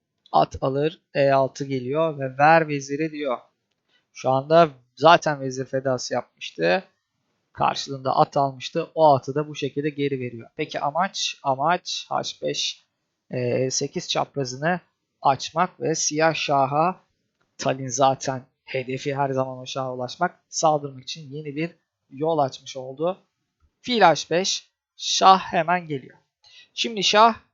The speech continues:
G sekiz tarafına doğru da kaçabilir. D sekizden,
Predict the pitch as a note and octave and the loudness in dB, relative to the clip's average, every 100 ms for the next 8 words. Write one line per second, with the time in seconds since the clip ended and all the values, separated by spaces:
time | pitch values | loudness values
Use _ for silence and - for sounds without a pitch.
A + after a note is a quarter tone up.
0 | _ _ _ _ - A#2 B2 E3 F#3+ G3 | _ _ _ _ -2 0 0 -2 -4 -6
1 | G#3 - A3 G#3 A3 A3 A3 A3 A3 G#3+ | -8 2 2 2 0 -2 -2 -2 -2 -4
2 | A3 A3 A3 A#3 A3 - _ _ _ _ | -4 -4 -4 -4 -4 -8 _ _ _ _
3 | _ _ _ _ F#3+ F#3+ F3 D#3+ D#3+ D3+ | _ _ _ _ 0 2 2 -2 -6 -4
4 | E3+ F3+ G#3+ | 2 2 2